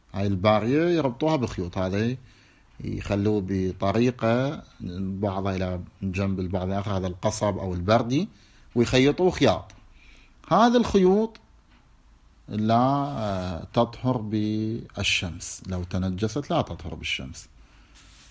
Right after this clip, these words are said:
طيب، لماذا؟ لأنه الخيوط هو شيء آخر،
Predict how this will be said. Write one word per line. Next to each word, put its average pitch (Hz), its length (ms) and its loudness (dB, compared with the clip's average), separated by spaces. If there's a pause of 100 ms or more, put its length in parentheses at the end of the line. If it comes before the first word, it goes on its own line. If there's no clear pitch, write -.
(280)
طيب، 80 300 -10 (840)
لماذا؟ 110 840 0 (160)
لأنه 92 580 -4 (140)
الخيوط 135 500 -2 (120)
هو 113 80 -6
شيء 143 420 -4
آخر، - 220 -10